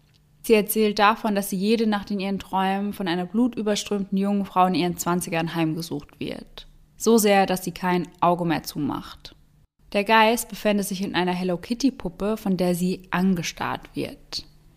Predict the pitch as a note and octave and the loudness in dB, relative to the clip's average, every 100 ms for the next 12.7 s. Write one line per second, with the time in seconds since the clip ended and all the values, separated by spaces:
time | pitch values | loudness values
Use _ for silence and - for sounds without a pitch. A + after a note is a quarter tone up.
0 | - - F#3+ G3 G3 G3 A#3 A#3 G3+ F3+ | -20 -6 -2 2 2 4 2 4 2 2
1 | F3 F#3 A3 G3+ G3 G3+ G3 G3 F#3 F3 | 0 0 0 0 0 -2 -2 -2 0 -2
2 | F3 F3+ F#3 F3+ E3+ E3 E3+ F3 F3+ F3 | -2 -2 0 0 -2 -2 -2 0 0 -2
3 | F3 - F3+ - D#3+ E3+ G3+ B3 - C4 | -4 -2 -2 -2 0 2 2 0 2 4
4 | C4 - - F3+ F3+ F#3 F#3 F3+ F#3 F3 | 4 0 0 2 2 0 0 -2 0 0
5 | E3 E3+ F3 E3+ - D#3+ C#3 - - - | 0 2 0 -2 -8 -6 -6 -8 -10 -8
6 | A#2+ A3+ - - - _ _ _ - G3+ | -8 -8 -12 -20 -20 _ _ _ -2 2
7 | G3 F3+ F#3+ G#3+ A#3+ G#3 F#3 F#3 A#3 - | 4 4 6 6 6 4 0 0 -2 -2
8 | G3+ F#3+ B3+ C#4+ C4 F3+ F3 - F#3 F3 | -6 -2 4 4 4 2 2 -2 -4 -6
9 | F3+ F#3 F3+ F3+ F3 - G#3+ G#3+ G3 F#3+ | -2 0 0 0 0 0 0 0 -2 -4
10 | - F#3+ A3 A3+ A3 G3+ - G3 F#3 F3 | 6 6 8 4 2 -4 -4 -2 0 0
11 | F3 - E3+ D#3+ D#3+ E3+ D#3+ D3 D#3 - | 0 -4 -6 -4 -6 -6 -4 -4 -4 -8
12 | - - - - _ - | -8 -8 -16 -20 _ -20